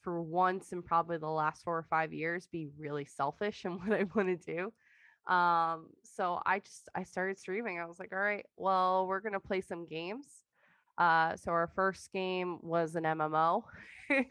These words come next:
Um, and we were questing for pants because, for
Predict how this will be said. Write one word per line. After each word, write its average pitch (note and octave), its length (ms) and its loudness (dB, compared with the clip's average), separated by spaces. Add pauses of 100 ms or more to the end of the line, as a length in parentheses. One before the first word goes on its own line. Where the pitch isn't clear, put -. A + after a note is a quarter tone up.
(580)
Um, E3+ 420 6
and E3 180 -2
we E3 140 -2
were D#3+ 140 -2
questing F3 500 -2
for D#3 160 -6
pants G3 540 -6
because, D#3+ 480 -4
for D3+ 280 -4